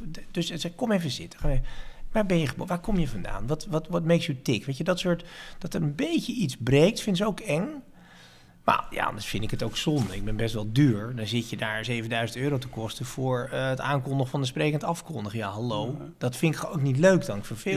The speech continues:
Speaker 2: Even,
Speaker 1: me.
Speaker 2: even naar dat voorbereiden van die mensen, hè. Dat, eh,
Speaker 1: Ja.
Speaker 2: dat is iets wat jij, eh, doet. Je hebt het al zo vaak gedaan, hè. Dan komt er een C E O, dan komt er een politicus, dan komt er, eh,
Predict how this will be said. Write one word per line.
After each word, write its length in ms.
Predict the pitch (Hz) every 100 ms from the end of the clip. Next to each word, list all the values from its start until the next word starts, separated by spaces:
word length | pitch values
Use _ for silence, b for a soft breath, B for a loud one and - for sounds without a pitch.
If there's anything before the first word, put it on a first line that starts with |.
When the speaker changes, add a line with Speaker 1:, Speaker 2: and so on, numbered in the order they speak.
| -
Speaker 2:
Even, 20 |
Speaker 1:
me. 60 | 143
Speaker 2:
even 280 | 165 156 147
naar 120 | 147
dat 140 | 131
voorbereiden 640 | - 135 131 113 113 107 95
van 120 | 107
die 120 | 101
mensen, 480 | 98 87 - 110 160
hè. 100 | 165
Dat, 260 | 120 101
eh, 100 | -
Speaker 1:
Ja. 160 | 156 -
Speaker 2:
dat 280 | 104 110 117
is 180 | 107 117
iets 140 | -
wat 140 | 110
jij, 360 | 110 104 104 101
eh, 80 | 98
doet. 160 | 113 123
Je 60 |
hebt 120 | 110
het 100 | 110 113
al 160 | 101
zo 180 | 107 110
vaak 260 | 101 98 -
gedaan, 420 | 104 104 104 101
hè. 100 | 107
Dan 100 | 104
komt 140 | 101
er 60 | 101
een 60 |
C 80 | -
E 180 | 107 104
O, 180 | 98 104
dan 80 | 113
komt 160 | 110
er 60 | 107
een 60 | 98
politicus, 640 | 104 104 - - 98 -
dan 100 | -
komt 200 | 107 101
er, 300 | 104 101 98
eh, 140 | -